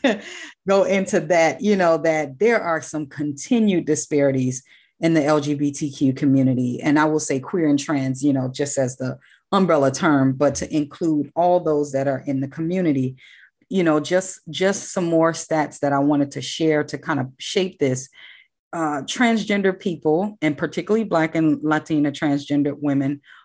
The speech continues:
are marginalized, stigmatized, and criminalized in our country. They face violence every day and fear of going to the police for help. This is according to the National Center for Transgender and Equality,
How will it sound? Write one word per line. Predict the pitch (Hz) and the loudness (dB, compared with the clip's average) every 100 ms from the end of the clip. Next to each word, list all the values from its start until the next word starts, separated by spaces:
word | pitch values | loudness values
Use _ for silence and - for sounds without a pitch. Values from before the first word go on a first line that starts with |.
| - | -4
are | 156 | -2
marginalized, | 156 151 165 185 190 185 180 175 175 | 2 2 2 0 -2 0 2 0 -2
stigmatized, | 175 - 175 170 156 156 147 147 139 | -6 -6 -4 -4 -2 0 0 0 -2
and | 147 143 | -4 -2
criminalized | 180 160 151 143 139 135 139 | -2 0 0 0 -2 -4 -4
in | 135 | -4
our | 131 | -4
country. | - 143 135 139 127 - - - _ | -2 -4 -4 -8 -10 -14 -20 -20 _
They | 156 | -2
face | 151 151 139 | 2 2 0
violence | 135 143 147 175 190 190 - | 0 0 0 0 -2 -4 -2
every | 190 247 | 0 0
day | 185 147 139 143 151 | 0 0 0 -2 -2
and | 151 | -4
fear | 139 185 185 | -2 0 0
of | 175 | 0
going | - 160 160 | 0 2 0
to | 160 | -2
the | 151 | -8
police | - 147 143 - | -4 -2 -2 -4
for | 135 | -4
help. | 131 143 135 _ - - - | -2 -4 -6 _ -20 -12 -6
This | 160 | -2
is | 196 | 0
according | 220 220 190 180 | 0 2 0 0
to | 180 | 0
the | 160 | 2
National | 156 147 143 160 156 | 2 0 -2 -4 -4
Center | - 147 147 | 0 0 0
for | 151 | -6
Transgender | 147 151 147 139 143 143 - | -4 0 0 0 -2 0 -2
and | 139 | -2
Equality, | 139 - 139 139 160 208 | -4 -2 0 2 2 0